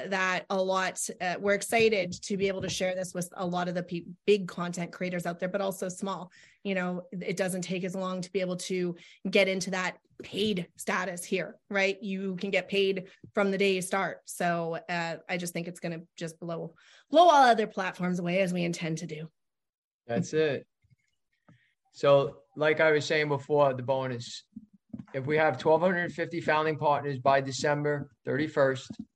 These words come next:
Speaker 2: everyone's coins will double. So for example, if you're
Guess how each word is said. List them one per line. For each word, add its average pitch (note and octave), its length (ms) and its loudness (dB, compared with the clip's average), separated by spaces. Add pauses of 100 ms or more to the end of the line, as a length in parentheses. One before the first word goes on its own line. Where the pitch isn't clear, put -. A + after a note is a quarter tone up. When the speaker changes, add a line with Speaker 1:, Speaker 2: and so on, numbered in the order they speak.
Speaker 2:
everyone's D3 420 4
coins C#3+ 320 -2
will C3 100 -2
double. B2 320 -2 (480)
So C#3+ 160 4
for C#3 160 2
example, D3 480 4
if B2+ 140 -4
you're B2+ 320 -2